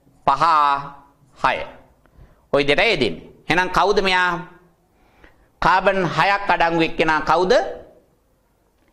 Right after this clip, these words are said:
හෙක්සේන් කෙනෙක්. දැන් හෙක්සේන් නෙවෙයි ද්විත්ව බන්ධනයක් තියෙන නිසා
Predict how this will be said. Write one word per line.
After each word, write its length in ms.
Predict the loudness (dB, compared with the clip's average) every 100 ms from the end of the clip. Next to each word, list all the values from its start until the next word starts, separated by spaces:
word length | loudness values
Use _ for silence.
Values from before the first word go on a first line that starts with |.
| -4
හෙක්සේන් 560 | -4 -2 0 2 2 0
කෙනෙක්. 260 | -2 -4 -10 -20 -12 -2
දැන් 160 | 0
හෙක්සේන් 540 | 2 0 0 0 2 2
නෙවෙයි 260 | 0 0 0
ද්විත්ව 240 | 0 2
බන්ධනයක් 420 | 2 2 0 0
තියෙන 140 | 0 0
නිසා 440 | 0 0 0 0